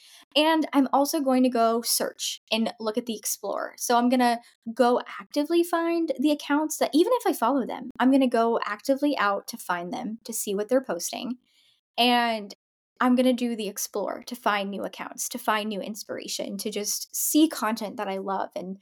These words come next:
just find new creators, um, 'cause I do think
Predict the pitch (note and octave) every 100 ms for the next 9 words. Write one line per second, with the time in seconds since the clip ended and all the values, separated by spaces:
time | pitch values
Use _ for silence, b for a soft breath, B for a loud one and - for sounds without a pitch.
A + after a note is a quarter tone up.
0 | B B F4+ F#4 - D#4 C4+ B3+ B3 -
1 | G3 - - - - B B B G#3+ G3
2 | A3+ A#3 A#3+ B3 B3 A#3 G#3